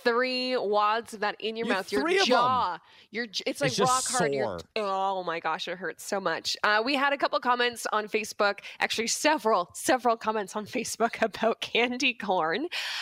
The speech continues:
Speaker 1: Uh, somebody said Thrills gum, you know, that purple gum, and it, uh,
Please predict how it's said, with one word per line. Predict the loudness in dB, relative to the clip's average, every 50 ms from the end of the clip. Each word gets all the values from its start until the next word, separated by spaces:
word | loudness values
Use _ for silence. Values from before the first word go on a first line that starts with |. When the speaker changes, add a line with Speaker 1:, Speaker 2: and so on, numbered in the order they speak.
| -4 2
Speaker 1:
Uh, | 4 4 4 4 2 0
somebody | -2 2 2 2 4 4 0 0 0 0
said | -2 2 4 4 4 4 0 -4 _ _ _
Thrills | 0 2 2 2 2 2 0 -2 -2 -4 -8
gum, | _ 0 2 2 2 0 0 -2
you | -4 -2
know, | -2 -2
that | -2 _
purple | -4 -4 -4 -4 -6 _
gum, | 0 -2 -2 0 -2 -4
and | -6
it, | -4 -4 -4 -4 -2
uh, | -2 0 0 0